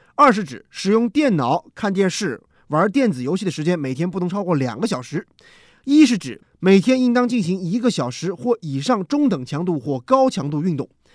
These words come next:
另外一个一是指每天吃肉不超过一个巴掌大小；最后这个零则是建议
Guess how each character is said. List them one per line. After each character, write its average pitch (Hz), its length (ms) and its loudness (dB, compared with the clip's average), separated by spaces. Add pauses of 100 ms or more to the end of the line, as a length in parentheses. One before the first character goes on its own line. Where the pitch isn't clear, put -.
(220)
另 294 180 2
外 269 140 4
一 185 40 2
个 170 80 0
一 185 220 -4
是 175 140 -8
指 123 180 -14 (240)
每 175 200 4
天 240 160 2
吃 240 180 -4
肉 226 260 -2
不 180 100 -6
超 185 200 0
过 160 180 -6
一 156 100 -10
个 170 120 -2
巴 254 220 4
掌 180 140 -2
大 135 120 -6
小； - 200 -14 (380)
最 311 160 4
后 294 120 2
这 269 80 0
个 262 80 4
零 226 440 4
则 160 160 -2
是 151 100 -8
建 156 180 -2
议 123 140 -10